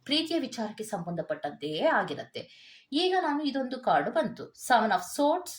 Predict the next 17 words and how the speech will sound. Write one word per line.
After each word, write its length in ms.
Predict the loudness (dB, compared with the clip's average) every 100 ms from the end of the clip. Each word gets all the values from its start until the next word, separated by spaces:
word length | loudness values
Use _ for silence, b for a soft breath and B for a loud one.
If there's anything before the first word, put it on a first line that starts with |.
| b b b _ 0
ಅನ್ನುವಂತಹ 420 | 2 2 -2 -6
ಒಂದು 260 | -4 -4 0
ಕಾರ್ಡ್ 280 | 0 0
ಬಂತು. 300 | -4 -12 -14
ಹಾಗಿದ್ರೆ 1080 | -20 _ 2 4 4 2 -6 -4 -6 -8 -6 0
ಇದರ 260 | 2 4 4
ಕ್ಲಾರಿಫಿಕೇಶನ್ಸ್ 880 | 4 2 0 -2 -4 -6 -6 -8 -10
ಅನ್ನ 140 | -10
ನಾನು 320 | -6 0 0 0
ಬೇರೊಂದು 800 | -6 -2 4 6 6 2 -2
ಕಾರ್ಡಿನಲ್ಲಿ, 640 | 4 4 4 2 -2 -4 -6 B B -4
ಬೇರೊಂದು 840 | 4 6 6 4 2 -2 -4 -8 _ _ _ _ _ _ _ _ -20 -10
ಲವರ್ಸ್ 720 | -4 2 4 4 4 4 2
ಕಾರ್ಡಿನಲ್ಲಿ 580 | 2 4 4 0 -2 -2 -4 -2
ಕೇಳ್ತೀನಿ. 640 | 2 2 0 -6 -10 -4 -2
ಓಕೆ, 280 | 0 -2 -2 B B B B -8
so 80 | -2